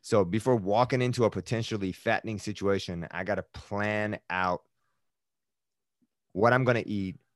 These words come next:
and take my own dish if necessary, if I'm going to a party. So anytime there's any particularly difficult eating situations, you gotta make plans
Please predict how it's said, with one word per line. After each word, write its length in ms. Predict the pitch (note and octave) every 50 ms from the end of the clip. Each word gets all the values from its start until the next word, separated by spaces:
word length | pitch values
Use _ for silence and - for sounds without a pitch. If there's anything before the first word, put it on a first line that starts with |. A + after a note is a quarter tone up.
| _ _ _ _
and 320 | F#2+ F#2+ F#2 F#2 F2+ F2+ -
take 280 | - - B2+ G#2+ A#2
my 180 | A2+ G#2 G2 - -
own 260 | G2+ G#2+ G#2+ G#2+ G#2
dish 320 | E2 G#2 G#2 G#2 G2+ - G2
if 140 | F#2 - -
necessary, 640 | G#2 A2+ A#2+ - F#2+ - - G2 F#2 F#2 F2+ F2
if 120 | F#2 - -
I'm 140 | F#2 F2+ F#2
going 240 | F#2 F#2+ F#2+ F#2 F#2+
to 140 | - F#2 E2
a 40 |
party. 440 | - - - F#2+ F#2 E2+ - - - _ _ _ - - - _ _
So 360 | - - A#2+ A2 G#2 G2 - _ _ _ _ _ A#2+
anytime 680 | C3 C3+ C#3+ D3 C3 - C3+ A#2+ A2+ A2+ A2+ A2 G#2+
there's 300 | F#2 G2 F#2+ G2 F2+ -
any 220 | - A2+ A#2 A2+ G#2
particularly 680 | - G2 - A#2+ A2+ A2 G#2+ G#2 G#2 G2 F2+ E2+ F2
difficult 520 | D2+ D2 A2+ A2+ - - - G2+ F#2 - A2
eating 180 | A#2 G#2+ G2+
situations, 640 | F#2 - F#2+ - - G2+ F2+ - - F#2 F2+ E2 C#3+
you 80 | - D#3+
gotta 320 | D3+ G2+ G2 G2+ G#2 A2
make 240 | A2 A2+ A#2 - -
plans 600 | - A2+ G#2+ G2+ F#2+ F#2 F2+ F2+ F2+ F2 - -